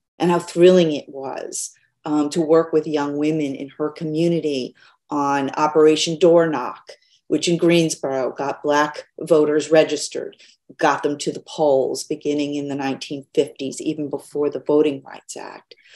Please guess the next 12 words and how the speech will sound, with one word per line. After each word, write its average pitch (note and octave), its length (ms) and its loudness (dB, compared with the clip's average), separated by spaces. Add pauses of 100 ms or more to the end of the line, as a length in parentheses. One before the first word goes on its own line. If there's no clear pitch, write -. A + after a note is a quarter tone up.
(280)
Um, F#3 360 -2
so A3 240 4
this, C4 460 0 (220)
for F#3+ 120 6
me, G#3 480 6
was E3 200 -6
thrilling, E3 480 2
but F3 100 2
I E3 120 4
will - 120 0
tell D#4 300 0
you, F#3 240 2